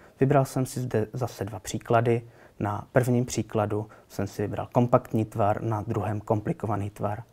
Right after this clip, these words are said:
Tyto příklady mají společné to, že energeticky vztažná plocha je u obou příkladů dvě stě metrů čtverečních,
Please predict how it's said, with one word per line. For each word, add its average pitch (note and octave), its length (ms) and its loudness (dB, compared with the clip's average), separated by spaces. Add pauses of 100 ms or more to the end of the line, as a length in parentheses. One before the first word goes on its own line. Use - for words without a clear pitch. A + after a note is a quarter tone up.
(380)
Tyto D#3+ 220 4
příklady B2+ 420 0
mají A#2 200 4
společné A2+ 580 -2
to, B2+ 280 -2 (380)
že G#2+ 320 -2
energeticky A#2+ 680 0
vztažná A2+ 480 0
plocha - 680 0
je A#2+ 260 2
u A#2+ 140 2
obou G#2+ 220 2
příkladů A2 480 -2
dvě G#2+ 160 -2
stě - 200 -4
metrů G#2 260 -2
čtverečních, A#2+ 760 0